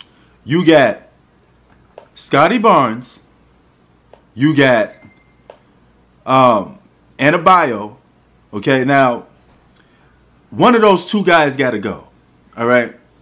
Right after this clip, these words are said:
If you look at championship contending teams, they usually don't win with young players. So the most easiest thing to do is get rid of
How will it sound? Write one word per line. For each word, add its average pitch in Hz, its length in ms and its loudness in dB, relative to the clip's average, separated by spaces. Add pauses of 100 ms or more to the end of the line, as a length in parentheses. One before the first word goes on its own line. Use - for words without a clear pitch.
(300)
If 92 100 -8
you 160 80 0
look 240 180 2
at - 160 0
championship 185 680 -4
contending 151 440 -6
teams, 156 460 -8
they 123 160 0
usually 165 400 4
don't 156 220 -2
win 156 160 0
with 131 160 -4
young 139 200 -2
players. 127 480 -6 (280)
So 135 440 -2 (400)
the 139 120 0
most 160 480 0 (1300)
easiest 185 540 2
thing 156 260 0
to 151 160 -4
do 127 300 2
is 110 160 -6
get 151 240 0
rid 131 240 0
of 92 560 -6